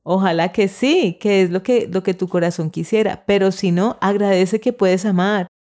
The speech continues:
Agradece que tienes ese corazón tan grande, tan bondadoso y tan lleno de amor por otro ser. Eso no lo tiene cualquiera y tienes que reconocértelo a ti. Agradece porque tú sí quieres soñar con un mundo mejor, porque quieres tener abundancia, porque quieres tener prosperidad, porque quieres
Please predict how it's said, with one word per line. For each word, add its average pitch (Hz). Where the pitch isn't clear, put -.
Agradece 185
que 247
tienes 190
ese 220
corazón 196
tan 170
grande, 196
tan 185
bondadoso 185
y 196
tan 180
lleno 190
de 254
amor 208
por 196
otro 175
ser. 226
Eso 180
no 202
lo 262
tiene 190
cualquiera 175
y 170
tienes 240
que 233
reconocértelo 185
a 139
ti. 160
Agradece 170
porque 220
tú 175
sí 175
quieres 214
soñar 190
con 180
un 175
mundo 175
mejor, 170
porque 175
quieres 185
tener 180
abundancia, 175
porque 180
quieres 185
tener 185
prosperidad, 170
porque 185
quieres 240